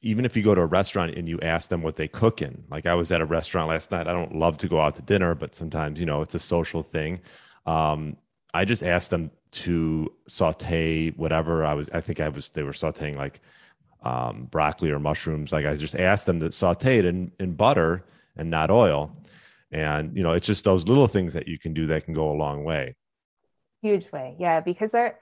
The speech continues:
Speaker 2: our fat informs our cellular membrane. And if your listeners have not gone into the cellular membrane, get ready to get your mind blown <laughs> 'cause your
Speaker 1: <laughs>
Speaker 2: fatty acid layer there is very important. So,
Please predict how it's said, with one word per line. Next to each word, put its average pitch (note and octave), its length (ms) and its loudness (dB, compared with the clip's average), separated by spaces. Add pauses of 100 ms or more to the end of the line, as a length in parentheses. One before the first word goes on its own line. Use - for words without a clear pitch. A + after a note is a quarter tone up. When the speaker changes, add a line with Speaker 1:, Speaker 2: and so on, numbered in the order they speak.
(420)
Speaker 2:
our B3 120 4
fat C#4+ 480 -2
informs G#3+ 540 0
our D#3+ 100 0
cellular F3 400 -4
membrane. D3+ 640 -10 (120)
And F3 380 -4 (100)
if F3 180 -6
your G#3 100 0
listeners G3 400 -4
have E3 140 -8
not D#3+ 240 -4
gone D#3+ 160 -2
into D#3 160 -10
the D3+ 100 -12
cellular D3+ 420 -6
membrane, D3 560 -12 (240)
get E3 200 -2
ready D#3+ 220 -4
to C#3+ 60 -8
get C#3+ 180 -6
your D3+ 100 -10
mind D3 320 -10
blown C3 360 -6
<laughs> - 140 -14
'cause C4 180 2
your A#3+ 160 8
Speaker 1:
<laughs> - 20 8
Speaker 2:
fatty A#3 300 0
acid F#3+ 300 -2
layer D#3+ 280 -2
there D3 200 -4
is C#3+ 140 -8
very D3 260 -2
important. C#3 560 -10 (360)
So, G#3+ 480 6